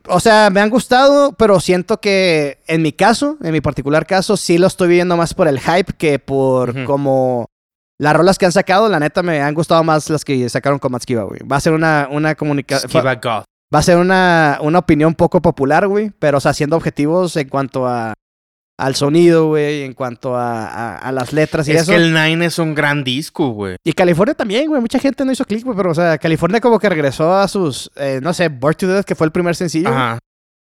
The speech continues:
Speaker 1: Que también ahorita estábamos hablando del tiempo, güey. No sé más, Born to, Born to Death, eh, Born to Death salió hace siete años.
Speaker 2: Sí, man.
Speaker 1: Ya, ya un
Speaker 2: Dos mil dieciséis,
Speaker 1: chingo.
Speaker 2: sí. Eh,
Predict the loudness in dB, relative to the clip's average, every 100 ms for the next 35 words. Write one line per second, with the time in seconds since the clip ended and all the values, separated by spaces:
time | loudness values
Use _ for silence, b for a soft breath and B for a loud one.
0 | _ _ -2 0 2 2 2 2 2 4
1 | 2 2 4 2 2 0 0 0 -2 -4
2 | -6 -4 -2 0 0 2 0 2 0 0
3 | 0 2 0 0 -2 0 2 0 -2 -2
4 | -2 -2 -4 -2 0 2 2 4 2 0
5 | 0 0 0 -2 -4 -2 -6 -8 -12 _
6 | _ _ -14 -12 -12 -14 _ _ -8 -6
7 | -4 -4 -4 -4 -4 -4 -6 -8 -12 _
8 | _ _ _ _ _ _ -4 0 0 0